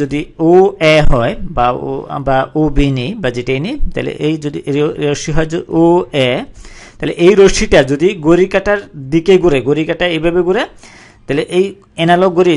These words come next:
যেই দিকে ঘুরে, তার ওই দিকে ঘুরলে যে কোণ উৎপন্ন হবে, এটা কি হবে কি, ঋণাত্মক কোণ তৈরি হবে। তাহলে এইভাবে ঘুরলে কি হবে, ঋণাত্মক কোণ। এই, এই ঘড়ির কাঁটার দিকে অর্থাৎ ক্লকওয়াইজ ঘুরলে, ক্লকওয়াইজ ঘুরলে কি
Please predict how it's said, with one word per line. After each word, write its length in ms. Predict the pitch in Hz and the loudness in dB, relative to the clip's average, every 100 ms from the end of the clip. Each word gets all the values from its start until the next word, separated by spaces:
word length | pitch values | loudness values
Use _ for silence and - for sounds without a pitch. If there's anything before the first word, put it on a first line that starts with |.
| 123 | 0
যেই 140 | 147 156 | -2 -2
দিকে 160 | 160 175 | 0 0
ঘুরে, 140 | 185 254 - 196 - | 2 -2 -6 -18 0
তার 160 | 151 160 160 - | 2 2 -2 0
ওই 80 | 175 196 | 2 2
দিকে 140 | 202 202 | 2 2
ঘুরলে 280 | 185 214 180 131 143 | 4 2 2 2 2
যে 80 | 180 | 2
কোণ 120 | 196 220 | 2 0
উৎপন্ন 200 | 214 202 202 | 0 0 0
হবে, 140 | 226 - | -2 -4
এটা 120 | - 156 | -8 -6
কি 40 | 190 | -4
হবে 100 | 196 214 | -4 -4
কি, 60 | 196 | -4
ঋণাত্মক 280 | 226 240 220 214 | -2 -2 0 0
কোণ 100 | 196 202 | 0 2
তৈরি 160 | 165 147 | 2 2
হবে। 120 | 120 95 - | 0 -2 -2
তাহলে 160 | 131 - 151 | -2 -4 -2
এইভাবে 260 | 156 170 185 156 | 2 2 2 2
ঘুরলে 220 | 175 180 185 | 0 0 -2
কি 60 | 190 | -2
হবে, 160 | 202 240 - 156 | -2 -4 -4 -4
ঋণাত্মক 400 | 165 165 - 170 - | -4 -4 -8 -10 -8
কোণ। 140 | 202 359 - _ - - _ _ - 131 | -8 -10 -16 _ -20 -20 _ _ -16 -10
এই, 80 | 139 151 - - 151 | -8 -8 -10 -10 -10
এই 60 | 151 151 135 | -12 -14 -6
ঘড়ির 240 | 139 143 180 | -2 -2 -2
কাঁটার 280 | 170 160 190 139 | -4 -4 -4 -4
দিকে 200 | 143 123 110 | -8 -6 -8
অর্থাৎ 200 | - 151 - | -8 -14 -6
ক্লকওয়াইজ 560 | 151 165 185 - 151 151 135 | 2 2 2 0 2 2 0
ঘুরলে, 260 | 139 123 330 - - - _ _ | -2 -2 -4 -4 -6 -18 _ _
ক্লকওয়াইজ 1200 | 147 160 220 - _ _ _ _ _ - 170 170 185 143 | -2 0 0 -6 _ _ _ _ _ -4 2 2 2 -2
ঘুরলে 200 | 170 190 | 0 0
কি 60 | 185 | -2